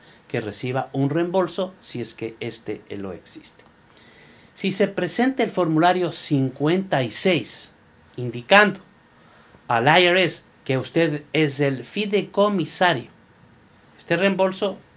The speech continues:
debería ir a usted, al sobreviviente. Si no presenta este formulario, tendrá que solicitar un cheque al I R S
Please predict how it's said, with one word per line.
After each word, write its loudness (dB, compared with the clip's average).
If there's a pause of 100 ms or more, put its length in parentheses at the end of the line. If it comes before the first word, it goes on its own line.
debería -2
ir -4 (220)
a -2
usted, -6 (540)
al -6
sobreviviente. -2 (540)
Si 0
no 4
presenta 0
este 0
formulario, 2
tendrá 2
que 0
solicitar 2
un 0
cheque -2
al 2
I 2
R 2
S -4